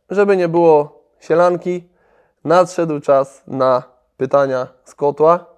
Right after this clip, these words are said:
Myślę, że jesteście gotowi. Sebastian, widzę po twoim wzroku, że, że, że jesteś bardzo gotowy. E, zacznijmy od ciebie.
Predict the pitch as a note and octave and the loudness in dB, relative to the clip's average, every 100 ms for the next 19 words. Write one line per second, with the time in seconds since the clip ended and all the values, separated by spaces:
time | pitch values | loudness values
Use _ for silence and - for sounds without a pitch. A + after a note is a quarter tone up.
0 | _ D3 - C3+ C3+ - C3+ - C3 C3+ | _ -16 -10 -6 -6 -6 -10 -8 -8 -6
1 | C#3 C3 C3+ C3+ C3 C3 B2+ C3 C3+ B2 | -4 -4 -4 -2 -2 -4 -8 -10 -12 -12
2 | - C#3 - C#3+ C3+ C3+ - E3+ C3+ - | -12 -12 -10 -10 -10 -10 -8 -4 -6 -8
3 | - C#3 - - - - - A3 - _ | -20 -18 -14 -14 -14 -16 -16 -16 -18 _
4 | - A3 - C#3 B2+ - - C#3+ D3+ E3 | -14 -12 -8 -6 -6 -8 -8 -2 0 0
5 | A3 D#3 D3+ D#3 D#3 C#3 C#3 C#3+ D3 D3 | -2 -4 0 0 0 -2 -4 -2 0 0
6 | F3 - - - _ - C3+ C#3 C#3+ C#3 | -2 -4 -16 -20 _ -6 0 2 2 0
7 | C#3 C#3 C#3 - D#3 D#3 D3+ D3 D3+ - | 0 -2 -2 -6 -4 -2 0 0 0 -4
8 | _ C#3+ C#3+ - - - C#3 D3 D#3+ | _ 2 2 0 -10 -4 0 2 0